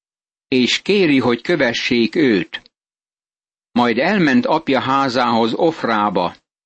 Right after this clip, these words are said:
és meggyilkolta testvéreit, Jerubbaál fiait, hetven férfit egy kövön.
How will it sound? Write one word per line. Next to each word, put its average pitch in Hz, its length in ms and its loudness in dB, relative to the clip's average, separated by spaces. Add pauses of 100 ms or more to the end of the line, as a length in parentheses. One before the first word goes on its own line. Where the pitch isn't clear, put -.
(180)
és 123 240 0
meggyilkolta 131 920 0
testvéreit, 113 920 -2
Jerubbaál 120 720 0
fiait, 120 600 0
hetven 117 600 -2
férfit 127 580 -2
egy - 260 -4
kövön. 95 580 -2